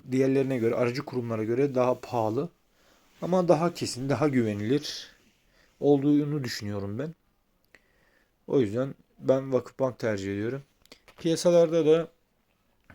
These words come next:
e, biz yükselen, biz düşenleri de bu şekilde gün içerisindekileri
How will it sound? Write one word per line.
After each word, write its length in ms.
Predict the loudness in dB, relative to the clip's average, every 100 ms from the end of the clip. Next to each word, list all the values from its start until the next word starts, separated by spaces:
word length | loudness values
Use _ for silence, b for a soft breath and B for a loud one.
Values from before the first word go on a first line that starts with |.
| _ -6
e, 380 | -6 -6 -6
biz 220 | -8 -8 -10
yükselen, 480 | -6 -2 -2 -4 -8
biz 300 | -8 -8 -10 -12
düşenleri 540 | -10 -8 -8 -6 -6
de 160 | -8 -8 _
bu 40 | -14
şekilde 500 | -12 -10 -8 -8 -10 b b b b b -16
gün 160 | -12 -6
içerisindekileri 800 | -6 -6 -10 -16 -10 -10 -10